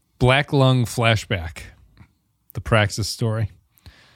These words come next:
Uh, that's at twos for both of us for Flashback. Unfortunate. I didn't think it was very good. I thought it was pretty boring. So there you go.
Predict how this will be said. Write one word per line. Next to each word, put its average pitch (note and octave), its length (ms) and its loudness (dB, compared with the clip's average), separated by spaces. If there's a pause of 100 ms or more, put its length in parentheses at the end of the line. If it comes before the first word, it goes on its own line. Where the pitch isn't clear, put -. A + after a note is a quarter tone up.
(520)
Uh, D3 520 4
that's F3 240 0
at D3+ 160 0
twos G3+ 300 2
for D#3 180 2
both E3 280 2
of C3+ 120 -4
us D#3 260 0
for A2+ 220 -6
Flashback. D#3+ 840 -2
Unfortunate. D3+ 760 0
I C#3 120 2
didn't C3+ 160 2
think A#2+ 160 0
it - 20 0
was G#2+ 120 -2
very A2+ 200 0
good. A#2 360 0
I A#2 100 -2
thought A#2 120 0
it A2+ 40 -2
was G#2 120 -2
pretty A#2 180 -4
boring. G#2 420 -2
So G#2 400 -2
there A2 120 -6
you G#2 120 -4
go. G#2+ 220 2